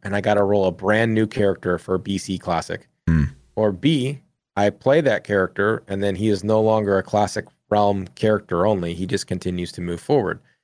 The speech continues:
Speaker 1: So if I wanna have the best of both worlds, I gotta pay thirty-five bucks per character to keep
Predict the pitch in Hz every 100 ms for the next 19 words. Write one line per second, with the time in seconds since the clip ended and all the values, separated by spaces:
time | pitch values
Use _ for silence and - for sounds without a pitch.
0 | _ _ _ - 131 120 131 139 147 127
1 | 120 101 127 - 110 120 107 120 127 101
2 | - 104 110 107 98 - - 120 135 127
3 | 127 120 92 107 117 - - - _ -
4 | 127 131 - 120 113 - 73 - _ _
5 | _ - 113 107 113 110